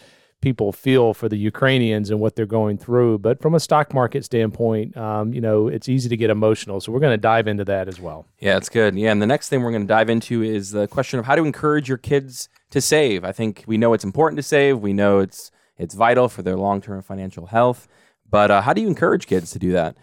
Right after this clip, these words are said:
Speaker 2: Uh, that's, that's a, that's a harder question. So we're gonna look into that for our second, uh,
Speaker 1: Yeah.
Speaker 2: topic today.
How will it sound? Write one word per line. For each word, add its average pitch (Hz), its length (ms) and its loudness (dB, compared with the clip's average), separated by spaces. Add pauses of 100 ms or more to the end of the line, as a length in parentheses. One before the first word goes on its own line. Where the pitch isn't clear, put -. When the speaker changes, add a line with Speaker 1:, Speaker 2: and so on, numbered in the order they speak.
(200)
Speaker 2:
Uh, 92 140 2
that's, 107 220 2
that's 123 220 -2
a, 113 160 2
that's 107 160 -6
a 113 60 0
harder 107 180 0
question. 101 320 0
So - 100 -10
we're 101 80 0
gonna 98 120 0
look 98 100 -6
into 95 160 -4
that 95 240 0 (160)
for 92 220 -2
our 92 80 2
second, 92 420 -4
uh, 87 240 0
Speaker 1:
Yeah. 120 140 4
Speaker 2:
topic - 220 -4
today. 90 240 -12